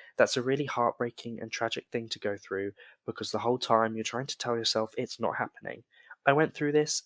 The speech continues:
and I ended up waking up in the middle of the night writing th-, and writing this song about it. What's quite interesting is obviously this is still a kind of,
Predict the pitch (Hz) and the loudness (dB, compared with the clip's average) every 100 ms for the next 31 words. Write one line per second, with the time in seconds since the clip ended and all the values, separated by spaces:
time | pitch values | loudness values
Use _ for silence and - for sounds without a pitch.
0 | - 127 123 127 127 127 120 120 117 - | -4 -4 -2 -2 -2 -2 -2 -2 -6 -4
1 | 117 113 120 113 113 120 120 107 104 104 | -4 -2 -6 -4 -4 -2 -4 -2 -2 -4
2 | - - - - 110 - 120 - 117 113 | -8 -20 -4 0 2 0 -4 -4 -2 4
3 | 117 113 120 113 110 - 101 101 - - | 4 4 0 -2 0 0 -2 -6 -6 -6
4 | - - - - - _ _ _ _ - | -8 -10 -12 -18 -20 _ _ _ _ -20
5 | - 170 - 156 156 151 - 110 110 110 | 4 6 8 6 6 4 4 0 0 2
6 | - 110 - - - - - 123 - - | 4 2 -2 -10 -16 -16 2 8 8 8
7 | - _ - 127 113 - 120 113 110 104 | 4 _ -4 2 4 6 6 4 2 0
8 | 117 - 104 101 - | -4 -4 -8 -8 -10